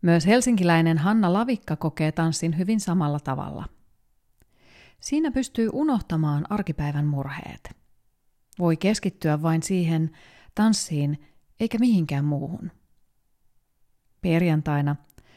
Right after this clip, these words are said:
Helsingin yliopiston lääketieteellisessä tiedekunnassa väittelevä ja itsekin tanssia harrastava Hanna Poikonen on huomannut saman.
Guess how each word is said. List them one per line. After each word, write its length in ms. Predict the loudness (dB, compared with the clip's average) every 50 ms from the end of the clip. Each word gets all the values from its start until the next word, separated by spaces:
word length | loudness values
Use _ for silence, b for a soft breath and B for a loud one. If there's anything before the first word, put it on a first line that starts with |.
| b b b b b b b
Helsingin 440 | 2 4 4 6 6 6 6 6
yliopiston 600 | 4 4 4 4 4 4 4 2 0 2 2 2
lääketieteellisessä 960 | 2 2 2 0 -2 -2 -2 -2 -2 0 0 0 0 0 0 -2 -4 -4 -4 -4
tiedekunnassa 760 | 0 0 0 0 0 -2 -4 -2 -2 0 0 -2 -2 -2 0
väittelevä 560 | 0 0 0 -2 -2 -2 -2 0 0 0 0
ja 220 | 0 0 0 -2 -2 -4
itsekin 460 | -4 -4 -4 -6 -4 -2 -2 -2 0
tanssia 440 | 2 0 0 0 0 -2 -2 -2 0
harrastava 540 | 0 0 0 -2 -4 -4 -4 -2 -2 0
Hanna 280 | 0 2 2 2 2 0
Poikonen 540 | 0 0 0 2 2 0 0 0 0 -2 -4 b b b b b b b b b
on 160 | 2 4 4 6
huomannut 440 | 6 4 4 4 2 2 0 -4
saman. 460 | -6 -6 -6 -6 -6 -6 -8 -10 -14